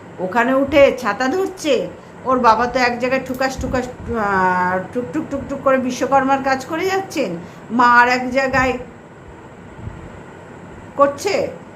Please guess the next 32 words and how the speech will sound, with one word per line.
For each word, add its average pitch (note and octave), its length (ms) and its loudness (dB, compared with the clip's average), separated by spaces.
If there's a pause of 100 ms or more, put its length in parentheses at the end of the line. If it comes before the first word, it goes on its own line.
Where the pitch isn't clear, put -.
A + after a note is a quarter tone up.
(260)
বাড়িতে C#4+ 360 2
নাকি G3+ 240 -2
কোনো F#3+ 260 -4
কাজের F3+ 260 -2
লোক E3+ 200 0
রাখা E3+ 240 -2
যায় D#3+ 220 -2
না, C#4 380 -6 (460)
আম, E3 1120 0
ওদের A#3+ 280 2
ওখানে E3 320 -2
নাকি, D#3 240 -4
ওদের C4+ 300 2
বাড়িটায় C#3+ 400 0
পার্টিকুলার D#4 520 -2
ওদের G3 200 2
বাড়িতে D#3+ 300 -2
কোনো C4+ 220 -6
কাজের E3+ 280 -2
লোক D3 200 -6
পাওয়া C#3 160 -4
যায় C3+ 220 -6
না D#3+ 100 -6
বন্ধুরা। D#3 360 -4 (380)
আর - 180 6
সব - 280 -2
জায়গায় D4 380 0
হয়, B2+ 180 -6 (100)
কেন A#4+ 260 -2
পাওয়া F3 200 2
যাবে C3+ 280 -6
না? B2+ 120 -6